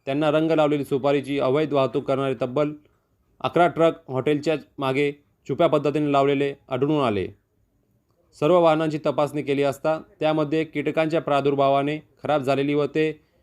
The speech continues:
लपविण्यासाठी रंग लावलेला भेसळयुक्त सुपारीचा सुमारे दोनशे पन्नास टन साठा मिळून आला.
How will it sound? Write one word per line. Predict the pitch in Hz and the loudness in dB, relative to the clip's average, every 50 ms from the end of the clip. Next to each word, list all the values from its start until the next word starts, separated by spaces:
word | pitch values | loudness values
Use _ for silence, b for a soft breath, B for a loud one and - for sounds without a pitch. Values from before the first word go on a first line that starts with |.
| _ _ _ _ _ _ - | _ _ _ _ _ _ -4
लपविण्यासाठी | 131 139 - 160 170 170 180 160 170 147 127 147 147 147 | -2 0 2 4 4 4 4 2 2 0 0 0 0 0
रंग | - 131 147 151 156 160 | 0 0 0 0 0 0
लावलेला | 160 151 147 143 147 143 147 143 | 2 2 2 2 2 0 2 2
भेसळयुक्त | 139 135 131 - 156 156 151 139 - - - 160 156 160 143 - _ | 2 0 0 0 0 0 -2 -2 -4 -4 -4 -4 -4 -4 -6 -6 _
सुपारीचा | 147 123 135 147 151 156 147 151 147 143 143 - _ _ _ _ _ _ - | -4 -2 0 0 0 0 0 -2 -2 -2 -4 -8 _ _ _ _ _ _ -4
सुमारे | 139 143 147 147 151 | 0 2 2 2 2
दोनशे | 139 143 147 139 - 156 | 2 0 0 0 -2 -2
पन्नास | 147 147 139 143 160 165 156 - - | -2 -2 0 2 2 2 0 0 -2
टन | 156 151 151 | -4 -2 -2
साठा | 147 147 139 127 131 139 | -2 -2 -2 0 0 0
मिळून | 135 139 147 147 143 123 | 0 2 2 2 2 2
आला. | 104 92 87 | 0 -2 -2